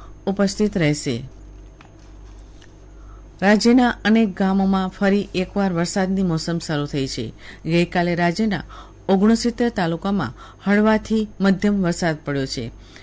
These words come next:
કચ્છમાં ગઈકાલે સવારથી બફારા વચ્ચે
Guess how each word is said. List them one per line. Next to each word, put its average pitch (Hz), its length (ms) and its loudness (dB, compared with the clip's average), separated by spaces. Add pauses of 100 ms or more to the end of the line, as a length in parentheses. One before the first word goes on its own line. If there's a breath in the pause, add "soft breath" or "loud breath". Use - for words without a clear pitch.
(160 loud breath)
કચ્છમાં 185 480 0 (380 loud breath)
ગઈકાલે 202 460 2
સવારથી 190 640 -2 (300 loud breath)
બફારા 220 420 2
વચ્ચે 196 400 -2